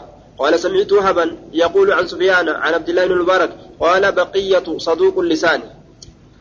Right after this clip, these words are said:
آية. قال نجد: "بقية صدوق اللسان". عن المبارك، عن ابن المبارك قال نجد: "بقية بقيان صدوق اللسان". آية. Dhuga dubbataa arrabaati.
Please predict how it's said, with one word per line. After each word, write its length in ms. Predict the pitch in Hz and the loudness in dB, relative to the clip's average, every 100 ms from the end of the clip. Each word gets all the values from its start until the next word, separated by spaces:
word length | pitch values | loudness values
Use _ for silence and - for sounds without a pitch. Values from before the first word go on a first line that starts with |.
| - - - 156 | -20 -20 -6 0
آية. 260 | 175 160 | 2 0
قال 260 | 135 156 190 202 | -2 0 2 2
نجد: 360 | 190 151 - | 2 -2 -4
"بقية 320 | 165 170 214 196 | -4 -2 0 -2
صدوق 360 | 180 185 185 | -2 -4 -2
اللسان". 380 | 170 156 165 127 - - - - - - | -2 -2 -2 -2 -6 -20 -20 -20 -18 -8
عن 120 | 139 | -2
المبارك، 420 | 165 160 180 180 - - - - - - | -2 0 -2 -2 -6 -18 -20 -20 -18 -4
عن 200 | 135 160 | 0 0
ابن 160 | 180 180 | 0 -2
المبارك 560 | 165 160 180 175 156 | -2 0 0 0 -2
قال 220 | 170 175 | -2 0
نجد: 240 | 175 170 160 | 0 -2 -2
"بقية 280 | 156 185 180 | -2 -2 -2
بقيان 480 | 160 156 170 180 | -2 -4 0 0
صدوق 360 | 170 165 180 175 | 0 -4 -6 -4
اللسان". 600 | 160 156 202 185 127 104 - - - - _ - - 151 | -4 -2 0 0 -2 -6 -16 -20 -20 -20 _ -20 -8 0
آية. 520 | 165 170 143 104 - - - | 2 2 2 -2 -6 -16 -10
Dhuga 240 | 151 156 | -4 -2
dubbataa 420 | 151 156 165 175 | -2 -2 0 0
arrabaati. 520 | 160 160 160 131 - | 0 2 0 -2 -6